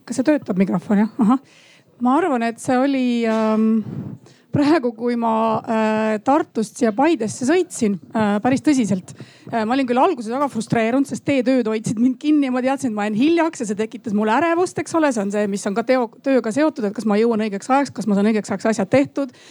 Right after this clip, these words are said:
kas ma vean kedagi alt, kas teised peavad mind ootama, eks ole. See kõik tekitas ärevust. Aga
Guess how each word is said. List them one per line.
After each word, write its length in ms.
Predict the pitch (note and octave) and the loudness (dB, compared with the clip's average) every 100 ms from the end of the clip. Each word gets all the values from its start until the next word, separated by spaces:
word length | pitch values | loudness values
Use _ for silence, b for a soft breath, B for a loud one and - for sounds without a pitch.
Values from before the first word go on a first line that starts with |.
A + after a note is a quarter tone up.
| B | B
kas 160 | B3 G#3+ | -2 2
ma 80 | |
vean 180 | B3+ B3 | 2 0
kedagi 280 | A3 G#3+ G#3 | -2 -2 0
alt, 180 | C#4+ - | -2 -2
kas 160 | B3 - | -4 -2
teised 200 | C4 B3 | -2 -2
peavad 220 | G3 F#3+ | -2 0
mind 160 | G3 A3+ | 0 0
ootama, 400 | E4+ - D4+ D4+ | 0 0 0 0
eks 140 | D4+ D4+ | -2 -2
ole. 140 | C#4 | -2
See 120 | B3 | -2
kõik 120 | C#4 C#4 | -4 -4
tekitas 320 | C4+ C4 G#3 A#3+ | -8 -6 0 2
ärevust. 520 | G4 C#4 A#3+ - B B B B B B B B - | 2 0 -4 -8 B B B B B B B B -2
Aga 220 | A#3+ | 0